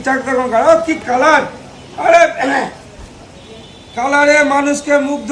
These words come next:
করবো। বলেছি, ভারতবর্ষের প্রত্যেকটা মানুষকে আমরা যেরকম ধন্যবাদ জানাই, সেরকম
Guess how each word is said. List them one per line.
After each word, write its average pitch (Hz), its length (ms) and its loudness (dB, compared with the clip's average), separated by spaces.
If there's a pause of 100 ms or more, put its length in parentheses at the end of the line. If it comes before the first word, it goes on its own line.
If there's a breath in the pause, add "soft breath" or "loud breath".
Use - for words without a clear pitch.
(140)
করবো। 262 260 -4 (460)
বলেছি, 269 340 -4 (140)
ভারতবর্ষের 269 680 0
প্রত্যেকটা 269 560 -4
মানুষকে 262 520 -2 (1000)
আমরা 233 220 -6
যেরকম 254 300 -2
ধন্যবাদ 254 460 2
জানাই, 269 320 2
সেরকম 254 400 2